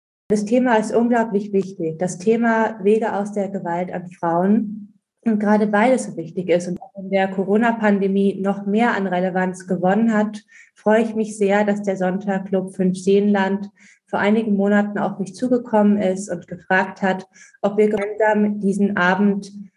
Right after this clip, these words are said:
veranstalten wollen, der ein Teil der Reihe ist des Sonntagclubs, die da heißt Sonntag Says No, Nein zu Gewalt an Frauen. Für all jene, die den Sonntagclub noch nicht kennen, möchte ich den Club ganz kurz vorstellen.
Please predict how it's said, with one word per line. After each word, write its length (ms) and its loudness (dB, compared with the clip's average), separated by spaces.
veranstalten 680 -2
wollen, 540 2
der 220 2
ein 180 -4
Teil 420 -2
der 180 -4
Reihe 280 0
ist 260 -6
des 120 -10
Sonntagclubs, 800 -4
die 120 -16
da 180 2
heißt 440 -2
Sonntag 520 -4
Says 340 -2
No, 480 0
Nein 360 -2
zu 120 0
Gewalt 440 -8
an 140 -8
Frauen. 760 -10
Für 80 2
all 220 4
jene, 220 4
die 80 4
den 160 4
Sonntagclub 720 0
noch 220 -4
nicht 400 -4
kennen, 560 -2
möchte 280 0
ich 120 0
den 220 -2
Club 260 -2
ganz 280 -6
kurz 220 -8
vorstellen. 960 0